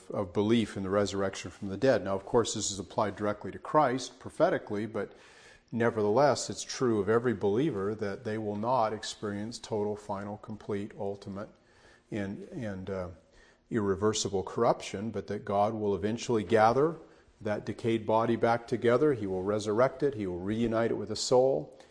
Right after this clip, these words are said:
and they will be in the presence of God experiencing fullness of joy and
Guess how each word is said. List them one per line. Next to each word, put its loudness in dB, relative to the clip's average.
and 0
they 2
will -2
be -2
in -6
the -6
presence 0
of -10
God 0
experiencing -6
fullness -2
of -12
joy -6
and -6